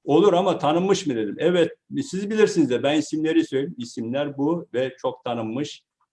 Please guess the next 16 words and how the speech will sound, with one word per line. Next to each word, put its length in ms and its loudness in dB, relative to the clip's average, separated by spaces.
Onlar 360 -2
da 140 -6
büyük 240 -6
ilim, 520 -6
e, 360 -8
insanları, 760 -8
Türk 220 -10
dünyası 400 -6
için 280 -10
çalışmış 560 -10
ve 180 -2
böylece 520 0
bu 300 4
konferansımız 760 0
meydana 420 0
geldi. 480 -4